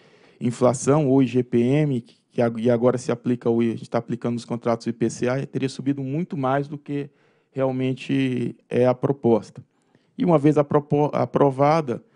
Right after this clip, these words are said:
o valor que vai ser tarifado o B um residencial é quinhentos e onze vírgula quarenta e quatro reais por megawatt-hora.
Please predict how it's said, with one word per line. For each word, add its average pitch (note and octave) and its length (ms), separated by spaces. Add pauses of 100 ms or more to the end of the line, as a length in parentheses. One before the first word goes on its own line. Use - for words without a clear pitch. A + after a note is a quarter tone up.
(420)
o B2 220
valor C3 400
que C3+ 160
vai B2 280
ser A#2+ 220
tarifado B2 540
o B2 40
B B2 160
um B2+ 100
residencial C3 520
é D3 60
quinhentos D3+ 400
e C#3+ 60
onze C#3 260
vírgula C#3 220
quarenta C3+ 320
e - 20
quatro B2 340
reais A2 520 (840)
por A#2 140
megawatt-hora. A#2+ 840